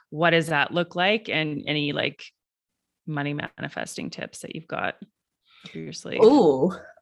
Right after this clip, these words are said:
Speaker 2: Ooh. Um, <laughs> so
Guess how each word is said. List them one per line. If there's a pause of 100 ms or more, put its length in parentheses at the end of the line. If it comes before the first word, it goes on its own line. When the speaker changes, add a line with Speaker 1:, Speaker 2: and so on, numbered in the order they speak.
(120)
Speaker 2:
Ooh. (360)
Um, (300)
<laughs> (1000)
so